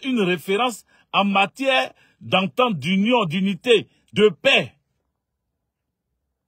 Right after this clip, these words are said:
C'est un vautour. C'est un danger pour la cohésion nationale. C'est un danger pour la paix dans le monde. Alassane Dramane Ouattara enlève ses opposants.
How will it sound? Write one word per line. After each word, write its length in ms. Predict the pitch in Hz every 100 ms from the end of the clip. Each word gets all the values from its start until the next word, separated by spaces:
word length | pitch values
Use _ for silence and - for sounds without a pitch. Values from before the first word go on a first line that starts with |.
| _ _ _ _ _ _ _ _
C'est 300 | - 214 220
un 120 | 269
vautour. 800 | 180 98 196 - 233 190 131 95 _ _ _ _ _ _ _ _ _ _
C'est 260 | - 220
un 120 | 262 254
danger 540 | 135 208 220 185 233 -
pour 100 | 185
la 120 | 175
cohésion 420 | - 214 208 233
nationale. 540 | 202 190 208 202 214 156 _ _ _ _ _ _ _
C'est 220 | - 208
un 120 | 262 226
danger 400 | 147 214 214 240
pour 140 | 196
la 160 | 196 185
paix 220 | - 254
dans 140 | 196
le 120 | 202 202
monde. 340 | 220 233 135 - _ _ _ _ _ -
Alassane 400 | 226 220 262 190
Dramane 340 | 202 233 226
Ouattara 480 | 196 190 220 - - _ _ _ _ _ _ _ _ -
enlève 400 | 226 254 277 233
ses 280 | 208 196
opposants. 480 | 202 196 208 202 196